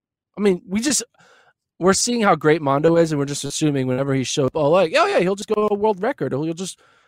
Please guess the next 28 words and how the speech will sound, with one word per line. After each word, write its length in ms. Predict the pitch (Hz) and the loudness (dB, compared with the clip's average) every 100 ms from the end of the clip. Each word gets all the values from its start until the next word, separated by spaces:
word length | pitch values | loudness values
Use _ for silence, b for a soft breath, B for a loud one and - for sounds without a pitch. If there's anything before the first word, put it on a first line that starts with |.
| b | b
vault 280 | 160 170 208 | -2 0 0
over 140 | 208 196 | 0 -2
six 340 | - 214 - | -2 -4 -4
meters." 380 | 160 208 131 123 | -4 -2 -2 0
Like, 180 | 143 151 | -2 -2
it's, 160 | 143 | -4
like, 320 | 160 147 139 _ | -2 -2 -4 _
easy. 400 | 196 196 143 131 | -6 -4 -2 -2
And, 100 | 139 | -2
like, 220 | 139 127 | -4 -6
still 240 | - 277 226 | -2 2 4
vaulting 320 | 196 226 254 | 4 4 0
over 100 | 165 | -2
six 280 | - 165 160 | -2 -4 -2
meters 320 | 160 135 123 | 0 0 -2
is, 120 | 127 | -4
like, 160 | 131 127 | -6 -4
a 80 | |
very 240 | 127 156 143 | -4 0 2
hard 200 | 139 127 | 0 -2
thing 140 | 143 | -6
to 60 | 127 | -6
do 300 | 143 139 127 | -4 -2 -2
that 140 | 117 | -2
doesn't 240 | 160 143 131 | -4 -4 -4
happen 240 | 139 127 | -4 -4
that 180 | 123 120 | -4 -4
often. 420 | 127 - 196 208 | -4 -2 -4 -4